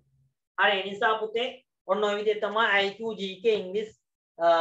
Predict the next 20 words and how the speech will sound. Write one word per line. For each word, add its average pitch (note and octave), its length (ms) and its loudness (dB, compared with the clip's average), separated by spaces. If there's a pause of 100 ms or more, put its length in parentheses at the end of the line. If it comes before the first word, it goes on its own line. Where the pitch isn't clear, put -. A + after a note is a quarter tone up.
(140)
අයි F3 220 0
ටී G#3 200 -8
මේ G3+ 180 -10
තුනටම F3+ 360 -6
ඔයාලා F#3 240 -2
ලෑස්ති E3+ 320 -6
වෙන්න F3 180 -6
ඕනේ. F3+ 280 -2 (340)
එතකොට G#3 240 -4
මේ A3+ 140 0
දින G#3+ 200 -4 (120)
හතටම B3+ 540 2
තමයි A#3 400 0
පුතේ F#3 360 -4 (580)
ඔයා G#3 320 4
ඕන G#3+ 280 0
තරම් C4 260 2
පන්ති G#3 280 -6
ගිහිල්ලා F#3+ 240 -4
බලන්න. E3+ 400 -2